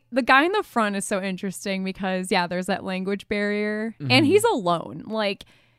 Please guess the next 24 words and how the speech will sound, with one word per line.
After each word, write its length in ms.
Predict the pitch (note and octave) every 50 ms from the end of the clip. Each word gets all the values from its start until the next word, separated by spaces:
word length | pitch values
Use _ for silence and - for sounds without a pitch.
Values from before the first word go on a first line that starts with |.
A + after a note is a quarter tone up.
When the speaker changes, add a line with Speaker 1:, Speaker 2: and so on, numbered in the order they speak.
| _ _ _ _ _ -
Speaker 1:
the 100 | - -
Speaker 2:
Yeah, 60 | F3
Speaker 1:
two 160 | - F4 A4 A4+
Speaker 2:
he's 60 | -
Speaker 1:
girls 360 | A3 C4+ C4 B3 B3+ B3+ B3
have 360 | - - - G3+ F3+ F3+ F3+ F#3+
each 200 | A3 G#3+ - C#4+
other, 540 | B3+ A#3+ C4 C4+ C4+ C4+ C4+ C#4 C#4+ C#4 _ _ _ _ _ _ _ _ _ _ _ _ _ -
um, 320 | A#3 A3+ G#3+ G#3 G3 F#3
and 80 | G3 G3
I'll 100 | G#3+ A3+
talk 220 | - - A3 G#3+
about 200 | - F#3 E3 -
their 120 | - D#3+ D#3+
relationship, 720 | E3 E3 E3+ E3+ E3+ - - G3+ - - F3+ E3+ - _ -
too, 220 | - G3+ E3 E3+
'cause 200 | E3+ - G#3 F#3 -
I 300 | - F3+ F3+ F3 E3+ E3 - - _ -
like 300 | - F3+ E3+ F3 - -
it 180 | G#3+ G3+ G3 - -
a 60 | A3
lot, 400 | G#3+ A3 G#3 G#3+ G#3+ A3 - - _ _ _ -
but 380 | G3+ G#3+ - F3 E3+ - - _ _ _ _ _ _ _ _
this 340 | - F3+ F#3 G#3+ B3+ - -